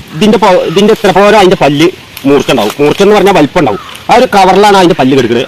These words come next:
അതിങ്ങനെ പുറത്തേക്ക് വരും, തേങ്ങ തിരക്കും. തേങ്ങ ഈ ഇളനീര് ചെത്തിയ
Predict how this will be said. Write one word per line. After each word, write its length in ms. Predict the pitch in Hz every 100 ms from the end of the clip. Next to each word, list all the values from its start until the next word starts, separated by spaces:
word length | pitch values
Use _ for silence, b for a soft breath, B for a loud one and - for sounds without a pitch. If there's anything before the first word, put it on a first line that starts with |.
| 151
അതിങ്ങനെ 320 | 185 196 190 -
പുറത്തേക്ക് 300 | 139 139 165
വരും, 160 | 127 170 - - - - - -
തേങ്ങ 260 | 180 196 202
തിരക്കും. 300 | 160 143 180 226 - -
തേങ്ങ 220 | 165 190 220 208
ഈ 20 | 214 165
ഇളനീര് 320 | 175 196 220 214
ചെത്തിയ 180 | -